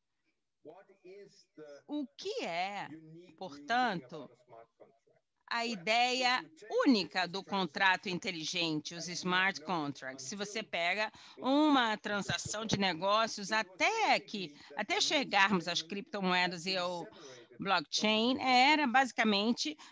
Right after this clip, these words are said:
um meio de pagamento separado das transações comerciais. Você podia incrustar,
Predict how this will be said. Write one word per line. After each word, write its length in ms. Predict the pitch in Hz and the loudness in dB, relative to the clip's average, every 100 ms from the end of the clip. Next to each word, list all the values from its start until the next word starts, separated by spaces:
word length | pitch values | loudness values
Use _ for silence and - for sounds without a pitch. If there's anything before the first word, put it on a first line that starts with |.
| - | -6
um 180 | 466 403 | 4 8
meio 300 | 269 269 254 | 8 8 2
de 100 | 202 | -2
pagamento 640 | 220 226 311 302 349 349 | -2 0 4 4 2 -2
separado 1000 | - 330 302 381 349 247 339 381 285 208 | -10 -10 -4 -2 0 0 0 0 -2 -2
das 220 | 190 185 | -2 -4
transações 840 | - 196 180 180 170 196 185 175 - | -2 -4 -2 -2 -2 -4 -4 -4 -6
comerciais. 1160 | 208 190 185 185 - 214 180 160 147 139 - - - - | -4 -2 -2 -4 -10 -4 0 0 0 -4 -10 -14 -20 -12
Você 240 | 196 - 190 | -8 -8 -8
podia 680 | - 180 151 202 226 226 214 175 262 | -8 -8 -6 -4 -2 -2 -4 -6 2
incrustar, 1080 | 330 392 247 233 - 202 185 180 202 254 | 4 2 -4 -4 -2 0 2 4 2 0